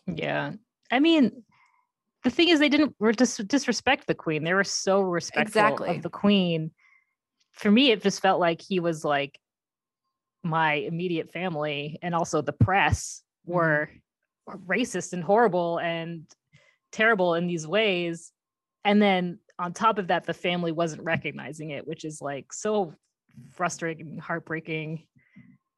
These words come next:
Speaker 1: And even him saying that he feels bad for William 'cause William is trapped and he just, like, doesn't realize it, or maybe he does realize it and they just don't ever talk about it. The fact that they've never had that conversation is crazy.
Speaker 2: Yeah.
Speaker 1: Crazy.
Speaker 2: And,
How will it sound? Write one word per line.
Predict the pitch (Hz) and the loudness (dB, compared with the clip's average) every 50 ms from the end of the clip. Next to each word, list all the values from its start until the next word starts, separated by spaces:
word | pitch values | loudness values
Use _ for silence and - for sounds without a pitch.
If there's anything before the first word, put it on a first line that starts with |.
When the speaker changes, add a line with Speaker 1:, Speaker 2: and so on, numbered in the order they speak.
| _ _ _ _ - | _ _ _ _ 0
Speaker 1:
And | 190 208 226 | 2 4 4
even | 247 277 285 294 247 | 4 6 6 6 6
him | 254 269 240 | 8 6 6
saying | 247 - 233 233 233 220 208 196 185 180 202 - - | 6 4 4 4 4 4 2 2 0 -2 -6 -8 -6
that | 170 170 160 - | -4 -4 -4 -4
he | 156 - 185 | -6 -8 -8
feels | - - 185 175 170 160 - | -4 -2 0 0 0 0 -2
bad | - 165 160 160 160 160 160 156 156 156 - _ _ _ _ _ - | -2 0 0 2 2 2 0 0 -2 -4 -6 _ _ _ _ _ -6
for | - 185 | -4 -4
William | 165 160 170 175 180 175 165 160 160 160 | -2 0 0 2 2 2 0 -2 -4 -6
'cause | - 190 156 147 | -6 -6 -6 -4
William | 151 170 180 175 165 156 147 | -2 -2 0 0 0 -2 -4
is | 147 - | -8 -10
trapped | - - 180 170 160 165 - 170 | -6 -2 0 0 0 0 -2 -6
and | 156 139 | -10 -10
he | 175 170 | -10 -10
just, | 151 170 - - | -10 -10 -8 -6
like, | 156 160 - | -8 -6 -4
doesn't | - 160 147 160 151 185 | -4 -4 -4 -6 -8 -10
realize | 156 165 165 160 160 160 165 147 170 | -8 -8 -4 -4 -4 -4 -4 -4 -6
it, | 170 | -6
or | 147 170 | -6 -4
maybe | 170 190 190 180 185 | -4 -4 -2 0 0
he | 196 | 0
does | 175 196 202 190 165 | 2 2 0 0 0
realize | 160 156 151 156 156 143 160 | 0 0 2 0 0 -2 -4
it | |
and | 160 156 | -6 -6
they | 160 156 | -6 -8
just | 165 156 - | -8 -8 -8
don't | - 156 165 - | -8 -8 -8 -6
ever | 156 185 170 170 - | -6 -4 -4 -4 -6
talk | - - 175 180 165 | -4 -2 -2 -2 -2
about | 170 151 147 143 143 | -2 -4 -4 -2 -2
it. | 156 - - _ _ - - _ - | -4 -6 -8 _ _ -20 -18 _ -4
The | 226 | 0
fact | 214 285 294 285 | 2 2 0 2
that | 254 | 2
they've | 233 247 202 | 2 4 4
never | 202 190 185 202 | 4 4 4 2
had | 190 190 - 202 185 | 2 2 0 0 0
that | 175 156 - | 0 -2 0
conversation | - 180 170 165 165 - - 156 170 - 214 214 240 247 254 247 - - - - _ _ - - | -4 -6 -6 -6 -8 -6 -4 -6 -4 -2 -2 -2 -2 -2 -2 -4 -6 -10 -20 -20 _ _ -14 -12
is | 160 - | -12 -10
crazy. | - - 180 156 147 151 - - - 175 175 _ _ _ _ _ _ _ _ _ _ _ | -6 -4 -4 -4 -4 -6 -12 -14 -14 -14 -16 _ _ _ _ _ _ _ _ _ _ _
Speaker 2:
Yeah. | 175 165 160 - 143 151 147 _ _ | -10 -10 -8 -8 -10 -12 -14 _ _
Speaker 1:
Crazy. | - 131 - - - - - | -16 -16 -16 -16 -16 -8 -4
Speaker 2:
And, | 233 214 - | -4 -4 -4